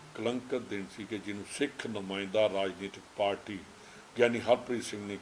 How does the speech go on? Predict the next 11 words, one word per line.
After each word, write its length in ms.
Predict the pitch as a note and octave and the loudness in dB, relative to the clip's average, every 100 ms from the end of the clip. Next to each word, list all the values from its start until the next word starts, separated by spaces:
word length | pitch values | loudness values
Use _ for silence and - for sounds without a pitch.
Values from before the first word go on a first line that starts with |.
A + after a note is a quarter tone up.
| - | 2
ਕਿਹਾ 180 | G#2+ G#2+ | 4 4
ਸੀ 220 | - F2 - - - - | 2 -12 -16 -20 -20 -2
ਕਿ 200 | A2 A2 | 0 2
ਜਿਹੜੀ 360 | G#2+ A2 A2 A2 | 2 2 2 0
ਸ਼੍ਰੋਮਣੀ 540 | - A2 G#2+ A2 A#2 A2+ - - - A#2 | -2 0 0 0 -2 -4 -8 -16 -6 0
ਗੁਰਦੁਆਰਾ 380 | A2 A2+ A#2 | 4 6 8
ਪ੍ਰਬੰਧਕ 500 | A2+ - - A2+ A#2 | 8 12 12 12 4
ਕਮੇਟੀ 400 | - A2+ A2+ A#2 | 2 -2 -2 -4
ਸਾਡੀ 440 | G#2+ G#2+ G2+ A2 G2+ - - - - | 0 0 0 -2 -6 -10 -18 -12 8
ਧਾਰਮਿਕ 400 | A2 G2 F#2 C3+ - - - - - | 10 10 6 2 2 -14 -18 -12 -2
ਸੰਸਥਾ 560 | B2+ B2+ - C#3+ D3 | 4 4 6 6 6